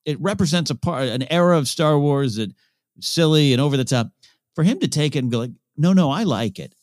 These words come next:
And we're gonna dig into what you might think is silly and maybe on some levels is silly, but we're gonna try to give it some weight." And it doesn't change Star Wars. It's not, you know, Jackson isn't on the posters for the next movie. Don't, don't worry.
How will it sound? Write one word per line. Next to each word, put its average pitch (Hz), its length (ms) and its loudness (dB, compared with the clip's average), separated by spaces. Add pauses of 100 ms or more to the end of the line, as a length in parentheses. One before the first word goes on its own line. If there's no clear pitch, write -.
(140)
And 127 120 -4
we're 160 100 -2
gonna 214 140 0
dig 135 320 0
into 131 420 0
what 110 180 -2
you 131 340 0
might 147 340 -4 (120)
think 190 240 -6
is 202 140 -8
silly 143 340 -4
and 240 100 -4
maybe 427 220 -4
on 392 280 -12
some 269 260 -8
levels 262 380 -6
is 220 260 -4
silly, - 360 -12 (640)
but 175 80 2
we're 220 80 4
gonna 226 140 4
try 185 180 2
to 160 60 4
give 131 220 2
it 131 100 -8
some 98 200 -2
weight." 82 280 -8 (360)
And 117 760 0
it 135 120 -4
doesn't 190 320 -2
change 147 520 -2 (140)
Star 120 240 -2
Wars. 143 260 0
It's 147 140 -6
not, 160 240 -8
you 139 140 -6
know, 120 100 -2
Jackson 123 380 -4
isn't 127 200 0
on 123 80 0
the 127 80 0
posters 120 440 -4
for 117 60 -4
the 110 60 0
next 110 220 -2
movie. 101 260 0
Don't, 202 280 -8
don't 349 180 -8
worry. 233 380 -2